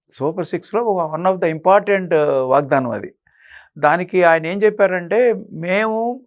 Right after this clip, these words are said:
ఎంతమంది పిల్లలుంటే అంతమందికి పదిహేను వేల రూపాయల చొప్పున వేస్తాము" అని వాగ్దానం చేశారు. వాళ్ళు ఏం చేశారు, గత ఐదు సంవత్సరాల్లో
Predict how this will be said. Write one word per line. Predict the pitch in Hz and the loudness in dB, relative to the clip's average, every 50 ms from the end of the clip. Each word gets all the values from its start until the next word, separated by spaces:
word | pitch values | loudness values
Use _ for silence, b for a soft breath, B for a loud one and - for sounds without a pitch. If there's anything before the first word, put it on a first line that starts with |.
| _ - | _ -4
ఎంతమంది | - 139 170 220 233 208 269 240 226 220 220 240 277 | -2 -2 -2 -4 0 2 2 2 4 2 -2 -2 -4
పిల్లలుంటే | 196 - 220 208 208 202 196 185 180 - 247 285 | -2 0 0 2 2 2 0 -2 -2 0 2 2
అంతమందికి | 254 - - 180 185 208 202 190 190 185 180 175 175 - 214 262 311 349 b b b b b b b b - | 2 0 -2 -4 -4 -4 -2 -2 -4 -4 -4 -6 -4 -2 -2 -4 -4 -6 b b b b b b b b -2
పదిహేను | 160 170 185 185 190 185 | 0 2 2 2 2 2
వేల | 180 180 175 160 | 2 2 2 2
రూపాయల | 156 165 151 151 165 156 151 - - | 0 -2 -4 -2 -2 -2 -2 -2 -6
చొప్పున | 160 147 151 165 190 | -8 -6 -6 -6 -2
వేస్తాము" | 226 208 175 165 143 - - 139 135 131 131 139 151 139 120 - - _ _ _ _ _ _ _ - | 0 2 2 0 0 -2 -6 -6 -6 -4 -4 -4 -2 -2 -4 -6 -10 _ _ _ _ _ _ _ -6
అని | 185 202 226 | -4 -4 -2
వాగ్దానం | 208 185 180 175 151 156 165 156 156 147 | 0 0 0 0 0 0 0 0 -2 -2
చేశారు. | 139 147 135 - 131 113 - - _ _ _ _ b b b b b b b b b b - | -2 -2 -2 -2 -4 -6 -6 -8 _ _ _ _ b b b b b b b b b b 0
వాళ్ళు | 147 147 160 196 208 208 | 4 6 6 6 6 4
ఏం | 214 226 233 | 2 2 4
చేశారు, | 240 240 - 226 220 208 202 214 214 220 233 226 - - - 180 | 2 2 4 4 2 2 4 4 2 2 2 0 -4 -4 -2 -2
గత | 170 - | 0 2
ఐదు | 196 185 190 190 202 | 2 2 2 2 0
సంవత్సరాల్లో | 190 196 196 185 175 - 175 165 151 143 139 147 151 160 170 170 - | -2 -2 -4 -4 -2 0 0 2 0 0 0 -2 -2 -2 -4 -4 -8